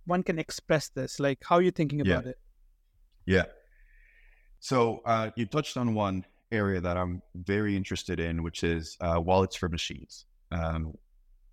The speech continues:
Speaker 2: and there's two, two interaction models that I think make sense. There's probably more, but I, I can think of two basic ones. One is where, and, and what this, this would be relevant to account abstraction.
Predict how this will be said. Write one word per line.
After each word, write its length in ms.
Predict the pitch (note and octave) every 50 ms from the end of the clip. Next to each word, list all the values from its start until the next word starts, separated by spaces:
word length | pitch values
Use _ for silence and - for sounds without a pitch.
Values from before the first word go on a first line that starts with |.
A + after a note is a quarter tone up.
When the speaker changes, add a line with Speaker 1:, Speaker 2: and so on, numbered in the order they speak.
| - - - _ _
Speaker 2:
and 460 | G#2 F#2+ F2+ F2+ F2+ F2 F2 E2+ - - _ _ _ _ _ - - - _ _ _ - - _ _ _ _ _ _ _ _ _ _ -
there's 280 | G2 A2 G#2 - -
two, 680 | - - - C3 C3 C3 B2+ B2+ B2+ B2 A#2 A2+ - - - _ -
two 200 | - - B2+ C3
interaction 500 | C3 A#2+ G#2+ G2 F#2 F#2 - - - F#2
models 480 | F2+ F2 F2 E2 E2+ E2 E2 - - -
that 220 | - D#2+ D#2+ - - - _ _ -
I 60 | F2
think 280 | - - E2+ E2+ -
make 140 | E2+ E2 D2+
sense. 440 | - - - D2 C#2+ - - - - -
There's 140 | - F2 -
probably 280 | - G2+ F2+ F2 E2+
more, 260 | E2 D#2+ E2 E2 E2+ -
but 120 | - E2+
I, 100 | E2+ E2 - _ -
I 40 | E2+
can 160 | - E2+ E2
think 180 | - - F2 -
of 120 | E2 - -
two 160 | - - D#2
basic 360 | D#2 D#2+ D#2+ - - - -
ones. 300 | E2+ E2 - - - - _ _ _ - _ _ _ _ _ _ _ _ _ _
One 320 | - G2 A2 A2 A2+ A#2 A#2+
is 340 | A2+ G#2 F#2 - - - _ _ -
where, 600 | F2+ F#2 G2 F#2 F#2 F2+ F2+ F2 F2 F2 E2 - - _ _ _ _ _ _ -
and, 180 | F2+ F2+ F2+ - -
and 220 | F2+ E2+ E2+ E2
what 240 | F#2 F#2+ F2+ - - -
this, 280 | E2+ F2+ F#2+ - - -
this 260 | - G2 F#2 - -
would 140 | F2+ D#2+ -
be 360 | F2 E2+ E2 E2 E2 E2 - -
relevant 360 | F2+ F#2 F2+ E2 D#2+ D#2+ -
to 80 | - E2
account 260 | - - E2+ E2+ -
abstraction. 560 | - - - - F#2+ F#2 F#2 - - D#2 C#2+